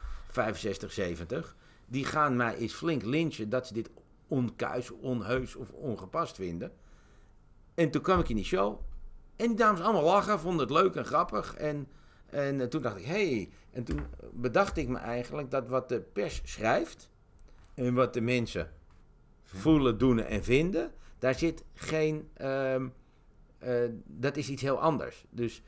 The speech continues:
Speaker 1: mensen, eh, mannen en vrouwen hebben gewoon, kunnen wel een grapje waarderen.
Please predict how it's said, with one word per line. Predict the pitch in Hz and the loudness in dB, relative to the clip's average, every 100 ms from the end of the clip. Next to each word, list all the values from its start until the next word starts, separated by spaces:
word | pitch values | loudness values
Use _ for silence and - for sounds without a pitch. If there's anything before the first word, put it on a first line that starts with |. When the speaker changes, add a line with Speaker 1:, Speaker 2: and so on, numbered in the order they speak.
| - - | -20 -4
Speaker 1:
mensen, | 120 147 147 139 85 120 | -2 -2 -2 -4 -2 -2
eh, | 120 | 2
mannen | 120 147 143 | 4 4 0
en | - 117 | -4 -4
vrouwen | - 135 135 127 110 | -2 0 2 2 0
hebben | 117 123 120 | 0 -2 -2
gewoon, | 123 117 117 - | 0 -2 -2 -6
kunnen | - 135 117 | -4 -4 -2
wel | 117 | -2
een | 110 | -2
grapje | - 127 - 104 | -2 -2 -2 -4
waarderen. | 104 104 139 110 80 | -2 -2 -2 -4 -4